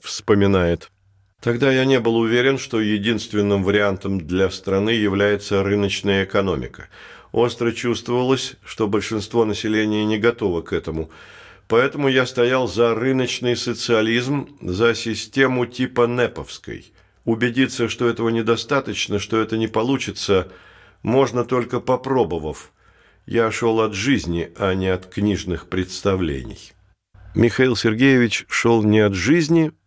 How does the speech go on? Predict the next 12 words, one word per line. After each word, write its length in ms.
а 220
от 160
книжных 600
представлений. 840
Точнее, 520
от 460
идеологических. 1500
А 200
идеология 760
не 140
оставляла 580
места 500